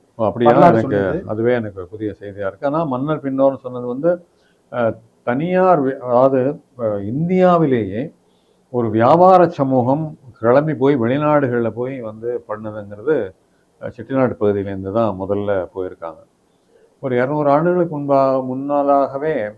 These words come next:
Speaker 1: அஹ், அவங்க வந்து, அஹ், வியட்நாம், அஹ், கம்போடியா, அஹ், பர்மா, மலேசியா, இலங்கை இங்கெல்லாம் வந்து போயிருக்காங்க. ஒரே ஒரு செய்தி சொல்றேன். ஆண்டர்சன் என்று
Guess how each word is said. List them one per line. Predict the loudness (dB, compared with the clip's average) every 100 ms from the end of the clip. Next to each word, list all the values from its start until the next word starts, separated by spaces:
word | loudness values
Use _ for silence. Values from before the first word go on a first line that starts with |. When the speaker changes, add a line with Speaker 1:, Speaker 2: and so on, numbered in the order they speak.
| _ _ _ _ _ _
Speaker 1:
அஹ், | -6 -2 0 0
அவங்க | 0 -2 0
வந்து, | 0 -2 -2 0 0 0 -4 -14 _
அஹ், | -8 -6 -4
வியட்நாம், | -2 -2 -2 -2 0 2 -2 -10 _ _ -12
அஹ், | -8 -4 -4 -6 -6
கம்போடியா, | -4 0 2 2 2 -2 -2 -6 -10 _ _ _ _ _
அஹ், | -6 -4 -4 -4 -10 0
பர்மா, | 2 2 0 0 0 -2
மலேசியா, | -2 0 0 0 -4 -2 -2 -2 -4
இலங்கை | -2 2 2 2 -2 -2 -4
இங்கெல்லாம் | -8 -6 -4 -6
வந்து | -8 -10 -8 -6 -8 -10 -12 -12 -6
போயிருக்காங்க. | -6 -6 -12 -18 _ _ _ _ _ _ _ _ -2
ஒரே | 0 2
ஒரு | 0
செய்தி | 0 -2 0
சொல்றேன். | -2 -2 -4 -6 -12 _ _ _ _ -4
ஆண்டர்சன் | -2 0 0 0 0 -2 0
என்று | -2 -2 -2 -2 -2 -4